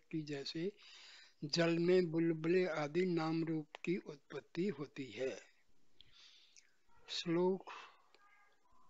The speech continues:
नौवां। जगत के समस्त पदार्थ सच्चित स्वरूप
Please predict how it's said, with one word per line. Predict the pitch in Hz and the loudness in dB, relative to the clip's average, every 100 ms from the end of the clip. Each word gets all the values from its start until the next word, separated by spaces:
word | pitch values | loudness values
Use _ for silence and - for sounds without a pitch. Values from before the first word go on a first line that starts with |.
| - 165 | -8 0
नौवां। | 160 151 135 123 - - _ - - - 175 - | 4 4 2 -2 -6 -16 _ -20 -20 -14 -12 -2
जगत | 180 196 220 | 2 4 2
के | - 226 220 | 2 4 6
समस्त | 214 - 180 185 247 - - 165 | 6 2 2 2 0 -4 -6 -2
पदार्थ | 147 151 156 160 - | 0 2 2 -2 -6
सच्चित | - - 160 - - 220 - | -2 0 -2 -2 0 0 -2
स्वरूप | - 160 151 156 165 185 | -4 0 0 2 2 0